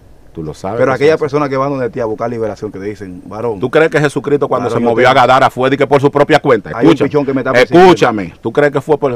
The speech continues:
Speaker 1: ahora <laughs> parecía al Gordy ahí? <laughs> Señor, reprende ese diablo. <laughs> ¿Tú crees? ¿Tú crees? <laughs> Mi alma alaba a Dios.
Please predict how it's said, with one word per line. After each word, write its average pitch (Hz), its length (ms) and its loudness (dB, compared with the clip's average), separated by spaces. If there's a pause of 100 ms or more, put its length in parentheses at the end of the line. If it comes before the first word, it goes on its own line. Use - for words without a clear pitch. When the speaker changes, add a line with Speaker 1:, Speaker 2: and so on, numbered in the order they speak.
Speaker 1:
ahora 110 260 0
<laughs> 127 220 -4
parecía 107 320 0
al 120 80 2
Gordy 117 320 2
ahí? 107 320 -2 (180)
<laughs> - 180 -18
Señor, 107 320 -2
reprende 110 440 -4
ese 101 160 -2
diablo. 98 340 -4 (960)
<laughs> 330 1040 0 (1300)
¿Tú 147 120 4
crees? 180 260 4 (800)
¿Tú 147 140 0
crees? 170 460 4 (960)
<laughs> - 920 -14
Mi 104 120 -4
alma 101 280 -6
alaba 90 340 -10
a 82 40 -16
Dios. 92 200 -12